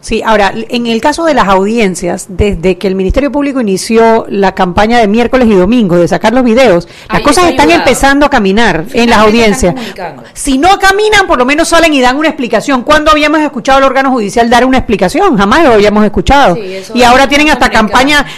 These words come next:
Speaker 1: tiras el tuit del Ministerio Público, del ratito está el tuit del ministe-, del órgano judicial.
Speaker 2: Están dando ahí bien
Speaker 1: Están
Speaker 2: elegante.
Speaker 1: rindiendo cuentas. Quizás todavía no estamos viendo, eh, el resultado,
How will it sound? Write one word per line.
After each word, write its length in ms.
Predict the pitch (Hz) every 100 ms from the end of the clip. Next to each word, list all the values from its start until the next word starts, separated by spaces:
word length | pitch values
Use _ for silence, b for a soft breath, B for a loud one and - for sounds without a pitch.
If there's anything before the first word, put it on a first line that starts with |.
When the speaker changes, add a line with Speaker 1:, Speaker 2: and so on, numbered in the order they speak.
| B
Speaker 1:
tiras 300 | 285 302 320
el 100 | 254
tuit 140 | 320 330
del 100 | 320
Ministerio 400 | 277 302 302 330
Público, 280 | 370 370 339
del 120 | 262
ratito 280 | 233 277 294
está 120 | 302
el 100 | 285
tuit 180 | 302 262
del 160 | 302
ministe-, 300 | 269 240 285
del 200 | 220 233
órgano 300 | 254 285 302
judicial. 480 | 269 233 214 285 302
Speaker 2:
Están 220 | 349 247
dando 260 | 285 285 285
ahí 180 | 285 294
bien 300 | 285 247 247
Speaker 1:
Están 220 | 269 254
Speaker 2:
elegante. 300 | 220 214 190
Speaker 1:
rindiendo 460 | 277 277 277 262 269
cuentas. 280 | 262 233 220
Quizás 300 | 247 285 277
todavía 380 | 285 269 247 269
no 120 | 285
estamos 340 | 277 285 285 240
viendo, 680 | 269 294 294 302 311 202 -
eh, 600 | 226 202 196 190 180 175 - 185 208 240
el 120 | 220
resultado, 800 | 208 214 185 277 277 196 165